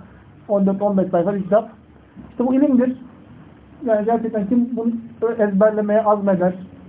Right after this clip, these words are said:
onu anlamaya azmeder, etrafındaki ilimleri insanlara öğretmeye azmederse o bilsin ki Allah kendisi hakkında hayır dilediği kişilerdendir.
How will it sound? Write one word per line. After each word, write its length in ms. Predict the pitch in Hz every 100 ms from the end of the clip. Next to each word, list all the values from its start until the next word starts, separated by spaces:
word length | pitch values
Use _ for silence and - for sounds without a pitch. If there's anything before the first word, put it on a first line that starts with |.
| - - - -
onu 200 | 202 208
anlamaya 300 | 208 208 214
azmeder, 520 | 208 202 165 170 185 - -
etrafındaki 520 | 180 202 196 208 190
ilimleri 500 | 202 202 202 208 208 214 - - - - 202
insanlara 560 | 190 196 196 202 196 -
öğretmeye 380 | 202 208 208 202
azmederse 680 | 214 214 202 208 196 254 - - - - - - -
o 120 | 233
bilsin 320 | 247 294 254
ki 120 | 254 254
Allah 420 | 220 247 - - - - - - - -
kendisi 300 | 226 240 233
hakkında 420 | 226 226 233 185
hayır 200 | 233 240
dilediği 320 | 220 208 226
kişilerdendir. 580 | - 196 196 214 185